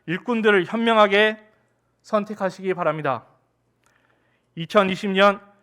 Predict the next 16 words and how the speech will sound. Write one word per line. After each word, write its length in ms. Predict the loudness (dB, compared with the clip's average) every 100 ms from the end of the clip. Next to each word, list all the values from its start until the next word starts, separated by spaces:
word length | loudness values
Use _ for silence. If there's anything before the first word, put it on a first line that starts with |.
| _
유월 280 | 4 6 6
일일 280 | 4 2 2
치러지는 500 | 0 2 2 -2 -2
제팔 400 | -2 -4 0 4
회 260 | 4 4 -8 _ _ _ _ _ _
전국 360 | -4 0 0 -2
동시 300 | -6 -6 -6
지방 240 | -4 -4
선거에 280 | -4 -4 -4
출마하시는 580 | -4 -2 0 0 -2 -6
분들이 480 | -6 -2 0 0 -2 -14 _ _ _ -10
건승을 380 | -8 -6 -6
기원하며 560 | -4 -4 -4 -4 -6 -6 _ _ _ _ _ _ _ _
주민들을 460 | -14 -6 -2 0 2
위한 180 | 2 4
정치 720 | 2 0 -2 0 0 -4